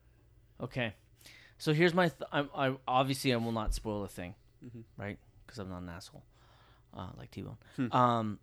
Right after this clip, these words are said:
Speaker 1: <clears throat> I was not excited about season four. I had a good time with season three only because of how well they've done with their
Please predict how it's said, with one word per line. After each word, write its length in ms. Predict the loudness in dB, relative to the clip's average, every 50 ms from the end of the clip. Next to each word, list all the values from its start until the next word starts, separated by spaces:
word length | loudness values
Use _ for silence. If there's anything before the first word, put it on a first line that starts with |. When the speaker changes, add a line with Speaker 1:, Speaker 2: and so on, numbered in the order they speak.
| _ 0
Speaker 1:
<clears throat> 500 | 0 2 6 6 6 8 6 4 0 -4 -10 _ _ _ _ _ _ _ _ _ _ _ _ _ _ _ _ _ _ _ _ _ _ _ _ -20 -20 _ _ _ _ _ _ _ _ 4
I 100 | 6 6
was 260 | 6 6 4 4 6
not 200 | 6 4 6 4
excited 420 | 4 2 0 -2 -2 -2 -4 -10 -14 -20 -20 _ _ _ _ _ _ -16
about 220 | -12 -10 -10 -10
season 220 | -10 -12 -12 -14 -14 -16
four. 200 | -18 -20 -20 -20 _ -20 _ _ _ _ _ _ _ _ _ _ _ _ _ -20 -20 -20 _ _ _ 2
I 140 | 4 6
had 120 | 6 6 4
a 60 | 2
good 220 | 4 2 2 2
time 260 | 2 0 0 2 2 2
with 100 | 0 -2
season 300 | -4 -4 -4 -4 -4 -6
three 360 | -6 -8 -8 -8 -8 -8 -12 -14 _ _ _ _ _ _ _ _ _ _ _ _ _ -20 _ _ _ _ _ 4
only 280 | 6 8 8 8 8 6
because 680 | 4 2 0 0 0 2 2 2 0 0 -4 -8 -10 -12 -18 -20 -20 -20 -20 -20 _ -18 _ -4
of 160 | -2 -2 -2
how 300 | -2 -4 -2 0 0 2
well 560 | 2 2 2 2 0 0 0 -2 -4 -6 -10 -14 _ _ _ _ _ _ _ _ _ -2
they've 240 | 0 0 0 0 0
done 260 | -2 0 0 0 -2
with 120 | -4 -4 -4
their 160 | -4 -4